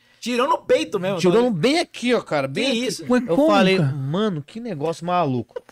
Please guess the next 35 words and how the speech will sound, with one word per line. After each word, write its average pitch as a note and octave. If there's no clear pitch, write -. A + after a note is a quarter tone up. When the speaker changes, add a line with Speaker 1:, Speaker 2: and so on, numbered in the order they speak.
Speaker 2:
Aí C#3
o D#3+
Menezes D#3
veio, A#2+
bicho, G#2+
chegou F3
o F3
Menezes D#3
mancando. A#2+
"Seu F#4
desgraçado! C4+
<laughs> -
Vai C4+
pro E4+
chão, F4+
vai F4
pro F#4
chão, F4
vira, D4
vira F#4
aí! F4+
Vai -
pro E4+
chão, F4+
papai, E4
já D#4+
deu E4
geral D#4
nele, D#4+
Ricardo, C#4+
não A#3
sei D4
o -
que C#4+
lá." C#4